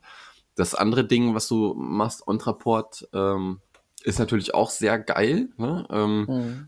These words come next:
Speaker 1: das haben dann natürlich auch Leute, die sich entsprechende Assistenzleistungen auch leisten können, weil das Ganze halt schon teuer ist, ne? Muss man schon
Speaker 2: Ja.
Speaker 1: sagen.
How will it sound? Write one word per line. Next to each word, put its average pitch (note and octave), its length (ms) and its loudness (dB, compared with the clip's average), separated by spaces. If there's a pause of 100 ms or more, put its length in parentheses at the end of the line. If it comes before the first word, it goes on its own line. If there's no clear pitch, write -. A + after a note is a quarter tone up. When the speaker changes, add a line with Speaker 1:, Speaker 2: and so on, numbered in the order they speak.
Speaker 1:
das - 380 -2
haben A#2 400 2
dann A2+ 180 2
natürlich G#2+ 400 -2
auch G2 100 -6
Leute, G2+ 360 2
die G2+ 120 -4
sich G2+ 280 -6
entsprechende G#2 1200 2
Assistenzleistungen G2+ 1080 -2
auch - 120 -2
leisten F#2 380 2
können, G2+ 280 0
weil F2+ 160 0
das F2+ 180 -6
Ganze F#2 380 0
halt E2+ 180 0
schon E2 320 -2
teuer G#1+ 360 -4
ist, - 260 -12
ne? F2+ 180 -6
Muss - 160 -10
man D3 120 0
schon G#2 140 0
Speaker 2:
Ja. E2 40 0
Speaker 1:
sagen. D#2 320 -2